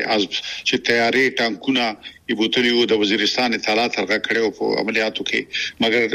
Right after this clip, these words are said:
ت-، تروریزم د مخکې نه زیات دی. هغې نه مخکې هم، ا، تش په نوم عملیات کړي وو. نو ا-، عرض دا چې دا عملیاتونه مخکې هم شوي دي، تر څو پورې چې، ا، دوی په خوا، بیا بله خبره دا ده چې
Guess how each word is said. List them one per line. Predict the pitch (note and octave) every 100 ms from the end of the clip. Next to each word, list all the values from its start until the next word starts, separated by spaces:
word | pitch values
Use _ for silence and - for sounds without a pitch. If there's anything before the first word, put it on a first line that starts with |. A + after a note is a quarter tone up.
| C#3
ت-، | - - A#2+ -
تروریزم | A#2+ C3 C3 C3
د | A2
مخکې | A#2 -
نه | A2
زیات | F#2 G2+ G2+
دی. | C#3
هغې | A#2 D3+
نه | C#3
مخکې | C#3 - G3
هم، | E3+ -
ا، | A#2+
تش | - C3+
په | -
نوم | B2+ A#2+
عملیات | A2 A2 A#2 A#2 -
کړي | A#2+
وو. | C3+ - - - -
نو | B2 B2 C3
ا-، | - C#3+ D#3+
عرض | D#3
دا | D#3+ E3+
چې | D3+
دا | C3+ C#3
عملیاتونه | C#3+ C3+ B2 D#3+ E3
مخکې | D#3+ -
هم | F#3+
شوي | D#3 E3 D3+
دي، | D#3 - - - _
تر | A#2+
څو | A#2 F3 E3+
پورې | E3+ D#3+ D#3+ D3+
چې، | - C3 C#3 - -
ا، | A#2
دوی | A2+ D#3+
په | F3
خوا، | F#3 E3
بیا | C3 B2+ -
بله | F3+ F#3+
خبره | F3 E3
دا | C#3 C3+
ده | G3
چې | -